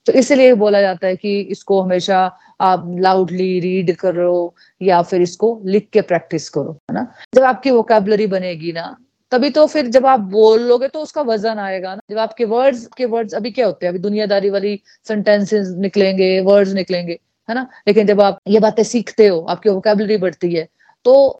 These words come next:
मतलब आप फिर नॉर्मल बात भी करोगे ना, तो आप, आपकी यही बातें निकलेंगी। तो फिर क्या होता है, वो सामने वाले के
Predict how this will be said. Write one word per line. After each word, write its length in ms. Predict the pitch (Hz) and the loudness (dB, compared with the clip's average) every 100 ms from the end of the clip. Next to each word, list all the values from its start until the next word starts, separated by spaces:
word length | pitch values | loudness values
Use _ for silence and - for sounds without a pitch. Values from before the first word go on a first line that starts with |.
| - | -8
मतलब 180 | 262 302 | -4 2
आप 180 | 294 - | 2 2
फिर 160 | 302 | -2
नॉर्मल 400 | 269 247 254 285 | 2 2 2 0
बात 260 | 269 262 269 | 0 -2 -2
भी 100 | 247 | -10
करोगे 380 | 269 233 220 208 | -4 -2 -2 -4
ना, 120 | 202 | -6
तो 100 | 240 | -4
आप, 200 | 254 254 - | -4 -4 -8
आपकी 360 | 185 220 - | -12 -12 -8
यही 280 | 277 285 330 | -4 -2 0
बातें 340 | 311 254 - 214 | 2 0 0 -2
निकलेंगी। 480 | 190 185 160 143 | -4 -8 -10 -14
तो 160 | 143 269 | -8 -8
फिर 240 | - 302 | -4 -6
क्या 120 | 294 285 | 0 0
होता 160 | - | 0
है, 40 | 180 | -6
वो 60 | |
सामने 360 | 190 196 196 202 | -4 -4 -2 -2
वाले 240 | 196 202 | -2 -4
के 260 | 196 220 | -4 -6